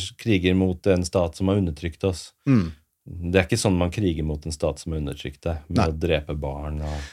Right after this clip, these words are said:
Speaker 2: Nei, som jeg ak-,
Speaker 1: kvinner.
Speaker 2: som jeg akkurat
Speaker 1: Ja, ja.
Speaker 2: sa, så, så hadde Hamas, eh, samme type operasjoner
Speaker 1: Mm.
Speaker 2: tilbake til nittitallet.
Speaker 1: Ja.
Speaker 2: <clears throat> Og sånn at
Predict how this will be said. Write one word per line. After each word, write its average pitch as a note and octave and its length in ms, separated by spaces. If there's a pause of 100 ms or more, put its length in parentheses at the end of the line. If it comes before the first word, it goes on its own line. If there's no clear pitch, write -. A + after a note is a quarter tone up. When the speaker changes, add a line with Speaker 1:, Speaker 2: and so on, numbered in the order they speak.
(200)
Speaker 2:
Nei, - 160
som - 140
jeg D3 80
ak-, D3+ 140
Speaker 1:
kvinner. - 100
Speaker 2:
som C3+ 120
jeg A#2+ 140
akkurat B2+ 220
Speaker 1:
Ja, - 0
ja. G2+ 60
Speaker 2:
sa, C#3+ 440
så, B2+ 420
så C3 220
hadde G#2 400
Hamas, G#2+ 1000
eh, A2 760
samme G#2 460
type G2+ 560
operasjoner G2+ 760
Speaker 1:
Mm. G2 120
Speaker 2:
tilbake F#2+ 300
til G#2 100
nittitallet. G2+ 720 (280)
Speaker 1:
Ja. F2 120
Speaker 2:
<clears throat> C3+ 280
Og A#2 140
sånn A#2+ 240
at A#2 80